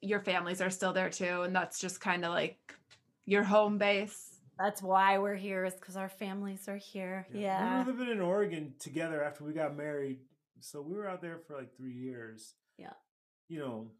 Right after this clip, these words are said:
Speaker 3: <sighs> Oregon is just amazing. I could live and die there and be, like, happy the rest of my life. Like, it's just so beautiful. The nature is amazing. The food is amazing.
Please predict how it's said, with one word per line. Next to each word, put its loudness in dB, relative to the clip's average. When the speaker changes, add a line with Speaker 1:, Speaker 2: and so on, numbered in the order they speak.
Speaker 3:
<sighs> -20
Oregon -6
is -12
just -16
amazing. -6
I -4
could -2
live 0
and -4
die -2
there -6
and -8
be, -8
like, -12
happy -12
the -10
rest -12
of -14
my -14
life. -14
Like, -16
it's -12
just -8
so -2
beautiful. -6
The -12
nature 0
is -6
amazing. -8
The -14
food 0
is 2
amazing. -8